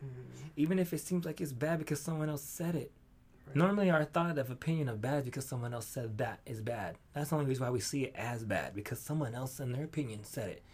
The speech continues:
Speaker 2: So therefore, "Oh, maybe I shouldn't." Why? 'Cause they had a ne-, negative impact?
Speaker 1: Right.
Speaker 2: Are they living your life? Or are they living, li-, they living theirs?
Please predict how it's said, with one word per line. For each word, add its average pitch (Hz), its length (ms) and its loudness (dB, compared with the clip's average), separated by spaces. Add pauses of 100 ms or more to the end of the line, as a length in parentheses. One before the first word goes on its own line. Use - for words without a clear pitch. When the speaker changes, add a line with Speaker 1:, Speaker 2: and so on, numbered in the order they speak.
(240)
Speaker 2:
So 143 140 0
therefore, 127 500 0 (480)
"Oh, 107 220 -2
maybe 104 180 -4
I 101 120 -6
shouldn't." 107 500 -4 (520)
Why? 127 240 2
'Cause 117 240 -4
they 113 140 4
had 147 160 2
a 151 60 0
ne-, 151 360 0
negative 151 480 0 (640)
impact? 175 500 -2 (360)
Speaker 1:
Right. - 100 -20 (960)
Speaker 2:
Are 139 160 6
they 160 100 6
living 180 340 6
your 196 140 4
life? 226 460 -2 (340)
Or 156 140 4
are 156 40 4
they 156 60 4
living, 156 440 2
li-, - 120 2
they 139 140 2
living 156 260 6
theirs? 123 260 4